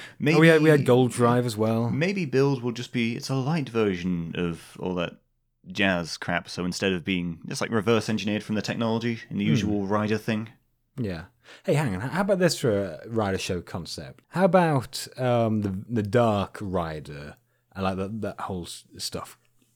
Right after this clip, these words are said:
Speaker 1: comes first, right? And they're, like, a, a known quantity.
Speaker 2: You mean Proto Drive?
Speaker 1: No, no,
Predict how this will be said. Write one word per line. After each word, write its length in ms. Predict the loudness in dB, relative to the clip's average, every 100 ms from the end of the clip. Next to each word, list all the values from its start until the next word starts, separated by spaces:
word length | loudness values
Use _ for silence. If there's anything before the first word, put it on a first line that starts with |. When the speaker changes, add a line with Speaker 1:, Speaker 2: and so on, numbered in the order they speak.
| _
Speaker 1:
comes 180 | -4 -4
first, 640 | -6 2 2 2 -2 -8
right? 180 | -12 -8
And 80 | -4
they're, 80 | -2
like, 180 | -2 -4
a, 100 | -4
a 60 |
known 280 | -2 -2 -4
quantity. 640 | -4 -4 -4 -6 -8 -8 -2
Speaker 2:
You 60 | 0
mean 120 | 2
Proto 300 | 2 2 2
Drive? 320 | 2 0 -2 _ _ _ _ _ _ _ _ -2
Speaker 1:
No, 100 | 0
no, 80 | 0